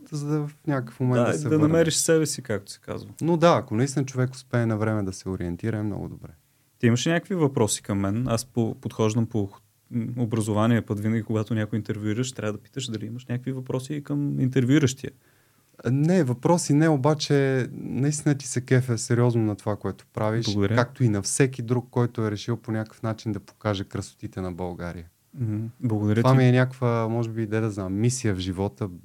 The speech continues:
Speaker 1: абсолютно безкруполно и некомерциално да го, да
Speaker 2: Мгм.
Speaker 1: го направя, доколкото мога.
Speaker 2: На мен, на мен ми е голям кеф да ги покажа нещата и аз много често,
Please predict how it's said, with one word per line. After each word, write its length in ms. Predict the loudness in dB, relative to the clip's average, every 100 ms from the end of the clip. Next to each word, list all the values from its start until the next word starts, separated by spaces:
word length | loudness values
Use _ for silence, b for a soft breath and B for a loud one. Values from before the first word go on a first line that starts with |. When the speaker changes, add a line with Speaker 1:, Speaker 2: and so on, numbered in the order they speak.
| _ _ -20 _ -6
Speaker 1:
абсолютно 600 | -6 -4 -2 0 0 0
безкруполно 720 | 0 -2 -2 -2 0 -2 0
и 60 | 0
некомерциално 840 | -2 -4 -6 -6 -8 -6 -4 -4
да 80 | -8
го, 100 | -10 -2
да 40 | 0
Speaker 2:
Мгм. 140 | 2
Speaker 1:
го 60 | 2
направя, 420 | 0 0 0 0
доколкото 500 | -4 -6 -6 _ -14
мога. 260 | -10 -10 -14 _ _ b b b b
Speaker 2:
На 100 | 0
мен, 280 | 4 4 4
на 60 | 4
мен 180 | 4 4
ми 120 | 4
е 40 |
голям 340 | 4 2 2 2
кеф 200 | 2 2
да 80 | 0
ги 120 | -4
покажа 400 | -2 0 2 0
нещата 440 | -2 -2 -2 2
и 60 | 4
аз 200 | 4 4
много 180 | 2 2
често, 480 | 0 0 2 2